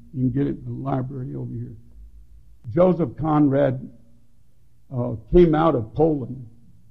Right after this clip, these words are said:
or Russia, and became a citizen of the British and went to sea.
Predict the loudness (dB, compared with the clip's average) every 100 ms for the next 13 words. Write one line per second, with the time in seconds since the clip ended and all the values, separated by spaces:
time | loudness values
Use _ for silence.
0 | -20 -14 -2 0 0 -6 -16 -18 -20 -20
1 | -20 -20 -20 -20 -20 -4 0 2 0 -4
2 | -16 -12 -6 -6 0 2 2 0 -4 -8
3 | -4 -4 -2 -4 0 0 0 -4 -6 -6
4 | -10 -2 0 2 -2 -6 -10 -6 -6 -10
5 | -20 -6 0 0 0 -10 -6 0 2 0